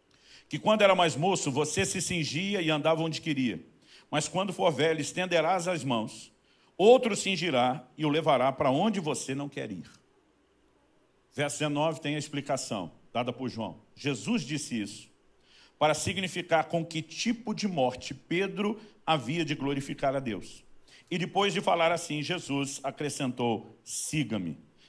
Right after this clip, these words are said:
Então, há algo que eu e você podemos, né, entender aqui. Pedro está diante de Jesus e eu creio que ele está debaixo de culpa. A Bíblia diz que quando o galo cantou e ele caiu em si, ele chorou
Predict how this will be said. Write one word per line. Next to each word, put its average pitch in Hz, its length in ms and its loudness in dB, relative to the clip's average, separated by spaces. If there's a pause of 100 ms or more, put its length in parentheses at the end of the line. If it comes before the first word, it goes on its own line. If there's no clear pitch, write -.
Então, 196 220 2
há 170 60 2
algo 196 300 6
que 175 100 -6
eu 196 160 4
e 220 40 4
você 160 600 0 (400)
podemos, 147 840 -2 (320)
né, 160 460 0
entender 160 500 0
aqui. 127 380 -4 (420)
Pedro 226 540 2
está - 240 0
diante 170 260 -6
de - 60 -12
Jesus 147 760 -6 (300)
e 147 80 -4
eu 196 100 2
creio 180 300 -2
que - 80 -6
ele 143 80 -6
está 156 160 2
debaixo 143 400 -2
de 156 100 -12 (220)
culpa. 113 440 -6 (540)
A - 60 -6
Bíblia 165 260 -2
diz 156 200 -4
que - 60 -12
quando 135 140 -4
o 135 60 -4
galo 175 240 0
cantou 170 360 -6
e 131 80 -2
ele 143 100 -6
caiu 151 300 -4
em 269 60 -2
si, - 180 -8
ele 151 80 -8
chorou 143 520 -6